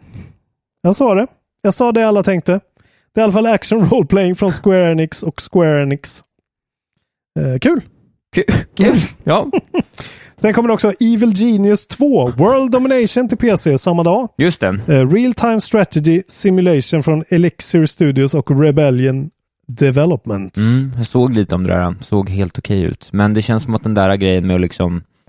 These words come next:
Speaker 1: R T S, alltså.
Speaker 2: Det känns lätt, rätt gammalt, alltså.
Speaker 1: Jag gillar dock Evil Genius, alltså slanten, att man är, spelar som onding då. Det,
Speaker 2: Ja,
Speaker 1: det
Speaker 2: precis.
Speaker 1: kanske är
Speaker 2: Ja,
Speaker 1: kul.
Speaker 2: det såg lite kul ut, men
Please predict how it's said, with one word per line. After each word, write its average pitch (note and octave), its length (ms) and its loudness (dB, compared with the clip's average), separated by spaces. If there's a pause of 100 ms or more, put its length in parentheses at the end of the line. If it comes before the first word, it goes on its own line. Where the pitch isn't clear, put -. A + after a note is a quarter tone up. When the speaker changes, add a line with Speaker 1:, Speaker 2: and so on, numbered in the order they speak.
(360)
Speaker 1:
R B2 120 -4
T - 260 -12
S, - 340 -12
alltså. A2 240 -16 (520)
Speaker 2:
Det F2 80 -6
känns F#2+ 260 -4
lätt, F#2 160 -4 (160)
rätt - 360 -8
gammalt, G2+ 520 -2
alltså. - 220 -12 (1300)
Speaker 1:
Jag E3 100 4
gillar F#3+ 180 2
dock G3+ 240 -2
Evil D3+ 380 2
Genius, C3 560 0
alltså D3+ 220 -2
slanten, C3+ 760 0
att A#2 160 -2
man A#2+ 180 -2
är, A#2+ 220 -6
spelar A#2 360 0
som B2 260 -4
onding C3 480 -2
då. A2 120 -12
Det, B2+ 100 -4
Speaker 2:
Ja, B2 140 4
Speaker 1:
det A#2+ 60 0
Speaker 2:
precis. A#2+ 220 4
Speaker 1:
kanske A2+ 200 -2
är G#2 40 2
Speaker 2:
Ja, G#2+ 100 2
Speaker 1:
kul. G#2+ 160 -4
Speaker 2:
det G#2 100 -2
såg G#2+ 160 0
lite E2+ 140 -10
kul F2 260 -2
ut, - 180 -6
men F2 200 -6